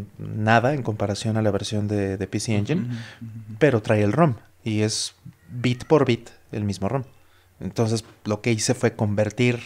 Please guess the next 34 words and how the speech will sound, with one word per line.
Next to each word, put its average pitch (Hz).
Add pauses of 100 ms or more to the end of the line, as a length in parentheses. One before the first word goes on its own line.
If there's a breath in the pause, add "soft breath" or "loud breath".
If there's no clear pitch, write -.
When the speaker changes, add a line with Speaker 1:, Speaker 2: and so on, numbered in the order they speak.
(480)
Speaker 1:
hice 123
un 123
dump, 127
pues, 110
de 101
mi 101
juego 110
de 113
P 135
S 131
P, 143 (720 loud breath)
y 101
lo 104
convertí 107
en 107
un 117
C 120
D, 117
lo 104
puse -
en 113
mi 110
P 117
C 131
Engine 117
y 98
me 90
puse -
a -
jugar. - (520 soft breath)
Y 113
eso 107
es 95
legal 131